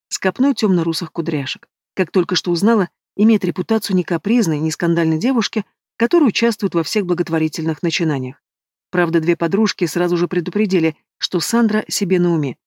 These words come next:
хоть и выглядит невинно, она не общается с неблагородными, тянется к лордам и леди. Данный факт Олари весьма покоробил, и если изначально у нее и появилась дружеская симпатия к Сандре Панс,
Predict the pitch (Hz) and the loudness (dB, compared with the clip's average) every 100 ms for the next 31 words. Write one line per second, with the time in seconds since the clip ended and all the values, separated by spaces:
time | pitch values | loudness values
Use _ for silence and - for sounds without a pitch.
0 | _ - 311 - 202 190 185 180 208 208 | _ -2 0 2 2 2 0 0 2 4
1 | 175 147 151 _ _ _ - 185 180 175 | 4 2 0 _ _ _ -4 2 2 2
2 | - 185 160 165 175 160 160 165 202 185 | 0 0 0 -2 0 0 0 2 0 0
3 | 165 151 _ _ - 220 185 - 165 175 | 0 -2 _ _ 0 2 2 0 -4 0
4 | 196 196 185 - 185 175 143 127 - _ | 0 2 0 0 0 0 -2 -8 -12 _
5 | _ _ _ _ _ _ _ _ _ - | _ _ _ _ _ _ _ _ _ -6
6 | 160 160 185 220 233 233 - - 196 208 | 0 4 4 2 0 -2 -4 2 4 4
7 | 208 196 175 156 156 156 143 131 135 _ | 2 0 -2 -2 -2 -2 -4 -4 -8 _
8 | _ _ - 175 165 - 165 170 165 185 | _ _ -4 0 0 2 0 2 0 0
9 | 165 151 - 160 160 - 185 175 170 156 | 2 0 0 0 0 -2 0 0 2 0
10 | 151 - _ _ - 190 185 165 - 160 | -2 -6 _ _ -6 0 0 -2 -2 0
11 | 175 160 156 160 - 165 156 160 - 262 | 0 0 -2 -4 -2 -2 0 -2 -2 -2
12 | 233 | -2